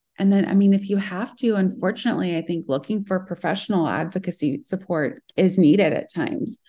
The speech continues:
Um, and hopefully it's not, you know, a long-term thing. Sometimes parents just need to be educated on what their rights are and what's the best way to go about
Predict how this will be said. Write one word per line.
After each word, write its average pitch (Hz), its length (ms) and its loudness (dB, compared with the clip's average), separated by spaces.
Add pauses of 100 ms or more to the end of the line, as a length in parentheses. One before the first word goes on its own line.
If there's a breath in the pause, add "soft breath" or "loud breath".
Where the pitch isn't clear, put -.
(400 loud breath)
Um, 262 280 2
and 214 140 2
hopefully 262 460 0
it's 294 200 -4
not, 214 360 0
you 220 100 -4
know, 214 140 -2
a 202 100 0
long-term 202 600 2
thing. 185 180 -4
Sometimes 370 440 -2
parents 202 360 -4
just 208 180 -6
need 190 160 -2
to 196 80 -8
be 170 160 -6
educated 165 560 -4
on 160 160 0
what 156 160 -6
their 143 140 0
rights 135 280 -4
are 135 140 -6
and 160 140 -2
what's 202 220 -2
the 196 100 -6
best 196 400 -4
way 175 140 0
to 160 100 -2
go 147 240 -2
about 143 400 -6